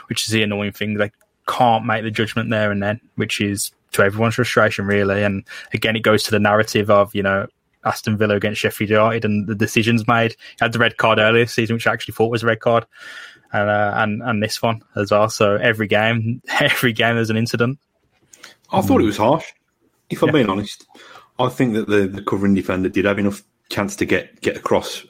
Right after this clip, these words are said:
Speaker 2: and, and, and make it difficult for him to, to go on to score the goal. Um, I, I do like Phil Jagielka, but, um, I had a row with his brother once in a pub in Shrewsbury 'cause I gave him a,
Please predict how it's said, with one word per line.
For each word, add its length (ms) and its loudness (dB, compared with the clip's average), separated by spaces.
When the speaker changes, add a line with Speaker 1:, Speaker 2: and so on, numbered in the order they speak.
Speaker 2:
and, 320 -2
and, 200 0
and 140 0
make 240 0
it 80 -10
difficult 480 -2
for 120 -4
him 140 -4
to, 140 -4
to 80 -20
go 220 2
on 140 -2
to 100 -4
score 280 0
the 100 -2
goal. 420 -4
Um, 460 -2
I, 240 2
I 60 2
do 260 6
like 160 6
Phil 360 6
Jagielka, 760 0
but, 200 -2
um, 480 0
I 60 0
had 100 2
a 20 2
row 220 2
with 120 0
his 120 0
brother 240 4
once 260 -4
in 80 -2
a 20 -2
pub 220 0
in 100 2
Shrewsbury 600 2
'cause 120 0
I 220 2
gave 140 -2
him 160 0
a, 100 4